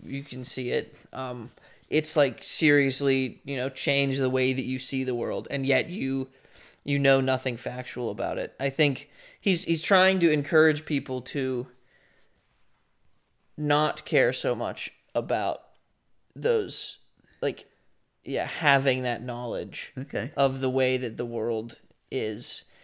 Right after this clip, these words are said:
Speaker 1: And, like, I think one of the, <laughs> one of the things he talks about is, like, when it comes to the news,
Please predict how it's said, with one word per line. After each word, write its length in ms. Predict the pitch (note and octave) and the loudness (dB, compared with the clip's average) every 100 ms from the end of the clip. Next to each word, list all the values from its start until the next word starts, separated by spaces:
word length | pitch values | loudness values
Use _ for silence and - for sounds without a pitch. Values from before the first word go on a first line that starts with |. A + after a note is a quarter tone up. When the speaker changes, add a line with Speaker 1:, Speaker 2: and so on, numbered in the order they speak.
| _ _ | _ _
Speaker 1:
And, 460 | - C#3+ C#3 C3 - - | 2 4 4 -2 -8 0
like, 280 | C#3+ C3 - | 0 0 2
I 100 | D3 | 2
think 240 | D3+ F3+ D3 | 4 2 4
one 180 | D#3+ | 4
of 80 | D#3 | 6
the, 180 | C#3 C3+ | 6 4
<laughs> 220 | D3 - | 0 -2
one 120 | D#3 D#3+ | 2 4
of 60 | |
the 60 | C#3+ | 4
things 260 | D#3 C#3+ | 2 0
he 100 | - | -2
talks 280 | C#3+ C#3 C3 | 4 4 4
about 200 | C3+ B2 | 0 -2
is, 120 | B2 | -2
like, 280 | B2+ B2 - _ - - - | -4 -6 -10 _ -20 -16 -4
when 140 | D3+ | -2
it 60 | B2+ | 0
comes 260 | C#3+ C3 | -2 -2
to 60 | - | -4
the 80 | B2 | -6
news, 600 | B2+ B2+ A2+ F2+ - | -4 -4 -4 -6 -8